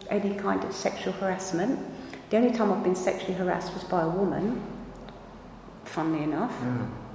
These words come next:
Speaker 1: who I threatened to, you know, throw across the room.
Speaker 2: Right.
Speaker 1: And everybody came,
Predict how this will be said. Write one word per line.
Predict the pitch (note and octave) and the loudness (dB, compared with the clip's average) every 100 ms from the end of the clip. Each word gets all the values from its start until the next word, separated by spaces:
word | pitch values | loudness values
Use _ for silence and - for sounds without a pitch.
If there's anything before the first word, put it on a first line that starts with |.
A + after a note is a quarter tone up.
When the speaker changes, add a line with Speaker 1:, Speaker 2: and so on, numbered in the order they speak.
| - - - - | -14 -16 -8 4
Speaker 1:
who | G3 F#3 F3+ - | 6 8 6 4
I | F#3+ | -2
threatened | - G#3+ - E3+ D#3+ | 2 2 4 2 -2
to, | - F3+ E3+ - - - - - - - F3+ | -2 -2 -2 -6 -12 -14 -14 -14 -14 -6 0
you | D#3+ | 0
know, | C#3+ E3 - | 0 -4 -6
throw | - G3 F3+ | 0 2 2
across | - F#3 - | 0 -4 -4
the | F3 | 2
room. | G3+ F3+ D3 C#3+ - C3+ | 4 4 2 -2 -4 -6
Speaker 2:
Right. | B2 - - - - | -6 -8 -12 -14 -4
Speaker 1:
And | F3+ E3 | 0 4
everybody | F#3 F#3+ F#3+ - | 6 6 4 2
came, | - F3+ F3 | 2 2 2